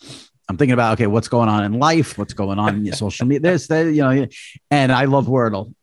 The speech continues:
And I'm like, "Oh, he's gonna get so fucking pissed because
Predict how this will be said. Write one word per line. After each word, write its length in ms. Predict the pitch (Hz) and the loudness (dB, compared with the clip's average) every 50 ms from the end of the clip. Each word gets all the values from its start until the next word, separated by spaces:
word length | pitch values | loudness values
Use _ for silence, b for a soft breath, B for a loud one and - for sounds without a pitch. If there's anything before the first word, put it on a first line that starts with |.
| _ - | _ -4
And 120 | 110 107 | -2 -2
I'm 100 | 107 101 | 0 0
like, 380 | 104 101 98 92 98 - - _ _ | 0 -2 -2 -4 -8 -12 -16 _ _
"Oh, 160 | 107 101 98 | -6 -4 -4
he's 260 | 95 117 117 107 101 - | -4 -4 -4 -6 -4 -4
gonna 220 | 117 101 92 92 | -6 -6 -6 -8
get 200 | 90 90 90 - | -10 -10 -12 -12
so 560 | - - - - - 110 95 98 101 107 107 - - - _ - - - - | -12 -14 -10 -6 -4 -4 -2 -2 -2 -2 -4 -6 -10 -20 _ -20 -20 -20 -10
fucking 440 | - 104 98 - - 101 104 107 104 | -8 -8 -8 -8 -8 -8 -8 -8 -8
pissed 540 | - - - 98 92 92 - - - - | -8 -8 -8 -6 -8 -8 -12 -16 -18 -16
because 320 | - 113 - - 107 98 | -16 -12 -8 -6 -6 -6